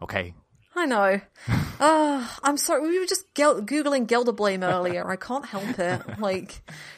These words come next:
Speaker 2: yeah, G-, Barton Kaitos has fun with enemy design. Let's put it that way.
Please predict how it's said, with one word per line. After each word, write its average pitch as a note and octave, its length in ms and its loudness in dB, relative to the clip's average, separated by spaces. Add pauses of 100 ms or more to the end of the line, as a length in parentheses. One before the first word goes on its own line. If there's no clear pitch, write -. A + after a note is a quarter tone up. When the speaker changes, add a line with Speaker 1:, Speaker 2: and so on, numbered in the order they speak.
Speaker 2:
yeah, G#3 200 4 (220)
G-, A#3 200 2
Barton F#4 280 6
Kaitos D#4 380 0
has A#3 240 -4
fun A3 380 0
with F#3+ 160 0
enemy F3 320 -4
design. F3 400 -4
Let's A#3+ 180 -6
put - 300 -6
it D#4 220 -6
that A#3+ 220 0
way. E3+ 380 -4